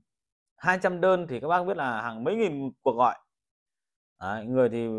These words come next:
bảo lỗi nọ lỗi kia, người thì bảo là ốp nọ ốp kia, màu không đúng. Ui, thôi tốt nhất bán cái nào có như thế nào bán cái đấy nhá. Mong tất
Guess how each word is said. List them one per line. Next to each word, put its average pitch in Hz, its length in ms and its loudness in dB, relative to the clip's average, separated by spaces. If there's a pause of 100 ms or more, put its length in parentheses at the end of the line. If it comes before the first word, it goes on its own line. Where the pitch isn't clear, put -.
bảo 87 320 0
lỗi 147 260 0
nọ 151 160 0
lỗi 147 260 0
kia, 175 240 6
người 113 240 0
thì 101 180 -10
bảo 85 320 -6
là 92 420 -8 (380)
ốp 190 240 4
nọ 156 100 -2
ốp 170 320 0
kia, 165 200 6
màu 120 260 2
không 156 220 -8
đúng. 160 280 2
Ui, 113 100 -4 (200)
thôi 123 180 0
tốt 147 60 -2
nhất 156 180 0
bán 113 380 0
cái 143 100 -6
nào 123 240 -4
có 123 260 2
như 135 80 -4
thế 139 60 -4
nào 123 200 -2
bán 104 140 -4
cái 123 60 -8
đấy 131 260 -4
nhá. 135 200 -2 (1000)
Mong 123 200 -2
tất 139 80 -2